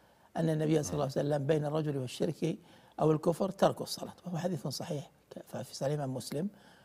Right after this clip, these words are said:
وتقبله العلماء، وهو دال على عظم قدر الصلاة،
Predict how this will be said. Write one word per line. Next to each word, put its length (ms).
وتقبله 1500
العلماء، 420
وهو 200
دال 380
على 180
عظم 320
قدر 240
الصلاة، 440